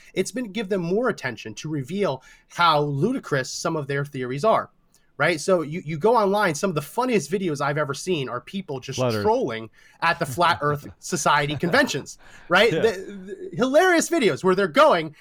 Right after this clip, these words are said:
Speaker 1: and they're just getting these people to say very stupid things. That's how you dismantle a conspiracy theory, right? You remember the, uh,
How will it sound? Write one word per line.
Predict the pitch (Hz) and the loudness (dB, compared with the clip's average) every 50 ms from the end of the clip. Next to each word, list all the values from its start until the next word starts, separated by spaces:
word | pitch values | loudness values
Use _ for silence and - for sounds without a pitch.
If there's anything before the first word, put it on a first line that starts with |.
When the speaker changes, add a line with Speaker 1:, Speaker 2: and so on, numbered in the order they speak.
| - - | -16 -6
Speaker 1:
and | - 185 196 | -2 0 2
they're | 214 214 | 2 2
just | 175 202 196 - - | 2 0 -4 -4 -2
getting | - 226 254 247 226 | 0 0 0 0 -2
these | 220 190 - | -4 -6 -6
people | - 208 202 - 180 | -8 -12 -10 -10 -8
to | 151 | -6
say | - 180 165 | -4 -4 -4
very | 151 139 135 139 | -2 -4 -4 -6
stupid | 143 - - 156 175 - | -8 -10 -10 -10 -8 -6
things. | - 220 165 - | -6 -6 -4 0
That's | - 196 220 208 - | 0 0 0 0 -2
how | - 202 208 202 | -2 0 0 0
you | 196 160 165 180 160 | 0 -2 -6 -10 -8
dismantle | 147 185 175 - 156 160 165 165 151 160 139 | -6 -8 -8 -6 -6 -6 -4 -4 -6 -6 -10
a | 139 | -10
conspiracy | - 139 - - 151 143 135 123 - 127 | -10 -14 -14 -10 -10 -10 -10 -10 -12 -14
theory, | - 156 160 135 101 - _ _ _ _ - - _ - | -8 -6 -6 -6 -6 -8 _ _ _ _ -20 -20 _ -2
right? | - 165 165 | 0 0 0
You | 143 131 175 185 | 0 0 2 2
remember | 190 208 233 226 233 214 208 180 | 4 4 4 4 6 6 4 4
the, | 147 151 190 190 180 | 2 2 2 4 4
uh, | 170 165 160 160 156 151 | 4 4 4 4 2 2